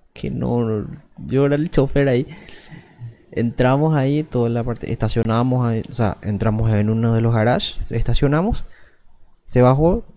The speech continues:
él, la chica, yo agarré y salí, me dice, "Vení, búscame en una hora, tengo justito para una hora", me dice. O sea, rezo, el rezo, güey, estábamos los dos. Y mi socio también, porque él,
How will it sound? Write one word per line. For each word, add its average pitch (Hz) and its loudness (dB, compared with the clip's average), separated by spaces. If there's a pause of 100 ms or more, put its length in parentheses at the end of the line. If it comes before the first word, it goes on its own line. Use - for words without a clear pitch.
él, 143 2
la 135 0
chica, - -10
yo 127 0
agarré 123 0
y 131 -4
salí, 170 2
me 131 -2
dice, 143 0 (360)
"Vení, 131 -2
búscame 147 2
en 143 -2
una 131 0
hora, 110 -2
tengo 139 -2
justito 156 -4
para 151 -4
una 123 -2
hora", 85 -4
me - -14
dice. - -8 (500)
O - -10
sea, 117 -2 (1000)
rezo, 151 -2
el 131 -6
rezo, 139 0
güey, 131 2
estábamos 123 -2
los 120 0
dos. 131 -2 (1040)
Y 131 0
mi 139 2
socio 139 2
también, 117 0
porque 117 -2
él, 120 -4